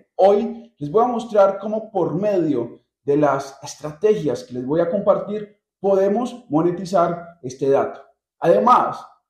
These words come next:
exploremos juntos el mercado Forex. Mi nombre es Andrés Hidalgo Castro.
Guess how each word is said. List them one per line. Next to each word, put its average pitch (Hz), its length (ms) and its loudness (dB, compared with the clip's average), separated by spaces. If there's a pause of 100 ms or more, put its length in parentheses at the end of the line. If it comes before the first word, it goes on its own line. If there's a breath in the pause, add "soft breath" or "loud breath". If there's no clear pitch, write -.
exploremos 196 680 -2
juntos 175 600 -4 (300)
el 214 160 0
mercado 170 880 2
Forex. - 580 -2 (300)
Mi 156 80 -2
nombre 233 380 2
es 151 100 -2
Andrés 190 640 -2
Hidalgo 123 400 -4
Castro. - 320 -10